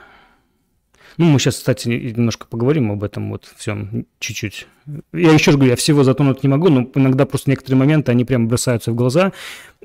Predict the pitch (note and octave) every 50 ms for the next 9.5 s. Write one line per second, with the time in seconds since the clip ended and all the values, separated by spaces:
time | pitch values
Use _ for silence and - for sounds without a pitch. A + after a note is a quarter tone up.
0 | - - A#3 G#3+ F3 - - B3+ A#3+ G#3+ F#3+ - F#3 E3+ D#3 F3 E3+ D3 D#3 F3
1 | F3 F3 G3 A3 G3 E3 C#3+ - - E3 E3 C#3 A#2+ C3 B2 A#2+ B2 C3+ C3 C#3
2 | C#3 C#3+ C3 B2 C3+ C#3 C3+ - E3 F#3 A3+ A3 - - C3+ C3 B2+ - C#3 C3
3 | B2+ B2 C#3 - C3 - - C3+ - - F#3+ G3 F3 C#3 D#3 F#3+ E3+ C#3+ B2+ A#2+
4 | C3 C3+ C3 B2 C#3+ E3 C#3 - E3 - E3 D#3 C3 A2+ - - A2+ A#2 D3 C#3
5 | A#2 - - - D#3+ C#3+ C3+ D3 D3+ D#3 D3 - D#3 B2 - - _ - - F#3
6 | G3 F#3+ D#3+ C3 C3+ - - C3+ C#3+ B2+ - C3+ - B2 A#2 B2+ A#2 - A#2+ A2
7 | A2+ B2+ C3+ C3 C3 C3 C#3 F3 E3+ D#3 C#3 C3 B2 B2 A#2 - B2 - - B2
8 | A#2 G2+ G#2 G2 G2 G#2 G2+ A2+ A2 - C3 A#2 - A2 - - G#2 - - -
9 | - - A#2 A2 A2 A2+ G#2 G2+ - -